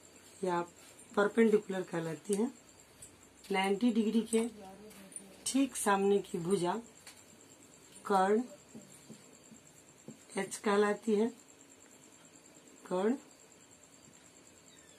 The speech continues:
एच कहलाती है। और theta को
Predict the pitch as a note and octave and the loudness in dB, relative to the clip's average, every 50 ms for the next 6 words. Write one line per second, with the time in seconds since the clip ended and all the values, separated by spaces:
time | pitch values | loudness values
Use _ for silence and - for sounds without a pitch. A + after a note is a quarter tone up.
0 | - - - - G3+ G3 - - - G#3+ G#3+ A3 A3+ A3 A3 - A#3+ A3+ A#3+ C#4 | -20 -16 -10 -10 -8 -8 -6 -2 2 2 4 4 2 2 2 4 4 6 6 4
1 | D#4 - - - - - - - - - - - - - G3+ G3 G#3 A#3 C#4 D4+ | 2 -4 -14 -20 -20 -20 -20 -20 -20 -20 -20 -12 -2 4 6 6 8 6 4 2
2 | D#4 - - - - - - - - - - - - - - - - - - - | -2 -10 -18 -20 -20 -20 -20 -20 -20 -20 -20 -20 -20 -20 -20 -20 -20 -20 -20 -20
3 | - - - - - - - - - - - - A3+ A3 A3 - B3 B3 A#3 A3+ | -20 -20 -20 -20 -20 -20 -20 -20 -20 -14 -10 -6 -6 -4 0 4 4 4 4 2
4 | - A#3 A#3+ | 2 2 2